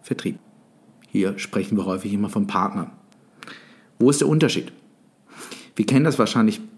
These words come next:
oder vielleicht kennst du das auch aus deinem eigenen saas-Unternehmen. Da gibt es, ähm, häufig bereits einen etablierten Direktvertrieb. Das heißt, ihr verwendet zum Beispiel Inbound-Marketing-Kanäle, um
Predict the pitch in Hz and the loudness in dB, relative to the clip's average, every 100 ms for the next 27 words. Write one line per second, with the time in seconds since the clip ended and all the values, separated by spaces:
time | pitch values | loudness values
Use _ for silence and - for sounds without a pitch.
0 | _ - 101 98 - 101 - 123 - 131 | _ -6 -6 -6 -4 -4 -4 0 4 4
1 | - 101 98 - 92 107 143 123 117 113 | 2 -2 -2 -2 0 2 4 4 4 2
2 | 117 110 104 101 101 101 - - 98 - | 0 0 2 4 2 0 -6 -6 -4 -4
3 | 101 101 92 - 107 90 87 101 - - | -6 -4 -6 -6 -6 -6 -8 -10 -12 0
4 | 113 113 104 - 98 92 92 87 104 98 | 0 2 0 -2 -4 -4 -4 -2 -2 -2
5 | - - 90 87 127 143 143 - 123 - | -2 -4 -6 0 2 2 0 -2 -2 0
6 | 113 - - - - - - 90 87 - | 0 -2 -16 -20 -20 -10 -6 -4 -6 -10
7 | - - 101 98 98 - - - - 139 | -8 -2 0 0 -2 -6 -6 -2 2 4
8 | 113 101 110 147 123 120 117 107 107 107 | 4 4 2 0 0 0 2 2 4 2
9 | 101 - 87 - | 0 -2 -4 -6